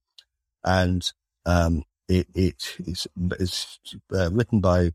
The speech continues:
Paul Farmer, Chief Executive of Mind, and, and a banker called Lord Dennis Stevenson. It's worth a quick look. Thri-, Thriving at Work, and, um, it,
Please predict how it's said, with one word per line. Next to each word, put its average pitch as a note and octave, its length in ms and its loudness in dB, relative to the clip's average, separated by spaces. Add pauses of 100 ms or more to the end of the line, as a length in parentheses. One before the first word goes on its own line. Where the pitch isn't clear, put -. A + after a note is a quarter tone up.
(120)
Paul F2 200 0
Farmer, D#2+ 360 -2
Chief - 140 -8
Executive D#2 440 -4
of D#2+ 80 0
Mind, D2 380 0
and, D2+ 260 -2
and D#2 160 -4
a C#2+ 60 -8
banker D#2+ 400 -4
called D2 320 -10
Lord D2 260 -4
Dennis D2+ 300 -2
Stevenson. D2 580 -4
It's - 160 -10
worth G#2+ 220 0
a - 20 -12
quick - 240 -12
look. - 220 -8
Thri-, - 160 -14 (100)
Thriving G2+ 440 0
at - 120 -8
Work, C#2+ 440 -8 (580)
and, E2+ 480 0 (200)
um, D#2 360 0 (240)
it, - 160 -2